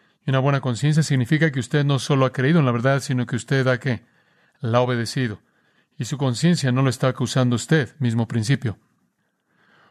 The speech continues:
¿Cómo pelea usted la buena batalla? ¿Cómo evita terminar en el desastre de terminar como un naufragio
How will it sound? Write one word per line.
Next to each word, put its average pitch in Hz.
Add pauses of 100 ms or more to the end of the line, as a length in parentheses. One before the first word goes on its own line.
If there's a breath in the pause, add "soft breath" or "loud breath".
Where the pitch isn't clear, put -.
(100)
¿Cómo 220
pelea 160
usted 151
la 135
buena 127
batalla? 131 (880)
¿Cómo 190 (460)
evita 151
terminar 131
en 151
el 135
desastre 143
de 127 (680)
terminar 135
como 147
un 156
naufragio 151